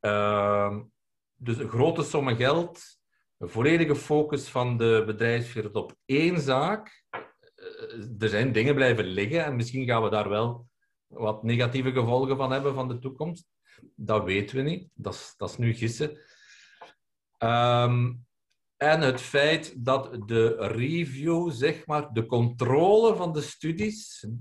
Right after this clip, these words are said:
door de farmaceutische industrie werd eigenlijk al gelijktijdig gedaan terwijl ze nog aan het lopen waren. Dus je hebt altijd maar da-, elke dag data die binnenkomt.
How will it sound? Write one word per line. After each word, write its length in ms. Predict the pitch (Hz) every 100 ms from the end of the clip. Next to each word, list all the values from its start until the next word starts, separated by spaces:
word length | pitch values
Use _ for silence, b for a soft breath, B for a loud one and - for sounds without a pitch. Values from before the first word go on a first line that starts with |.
| - _ _ -
door 320 | 131 165 151
de 80 | 143
farmaceutische 800 | 135 131 127 - 127 123 - -
industrie 840 | 113 107 104 - 131 170 185 185 B B B
werd 420 | - 113 156 -
eigenlijk 400 | - 165 175 170
al 140 | 170 151
gelijktijdig 1200 | 123 127 135 147 - - 151 175 180 170 165 -
gedaan 840 | 127 107 123 147 156 160 160 151 _ _ _ _ _ _ _ _ - 117
terwijl 300 | 139 139 156
ze 80 | 151
nog 160 | 151
aan 100 | 143
het 140 | 135 113
lopen 420 | 120 143 147 131
waren. 340 | 110 101 98
Dus 160 | 113 117
je 80 | 127
hebt 140 | 123
altijd 300 | 135 135 131
maar 260 | 131 117 -
da-, 280 | - 107 127
elke 240 | 123 131 110
dag 260 | 117 120
data 520 | - 98 117 160 160 143
die 120 | 123
binnenkomt. 680 | 127 139 139 147 165 -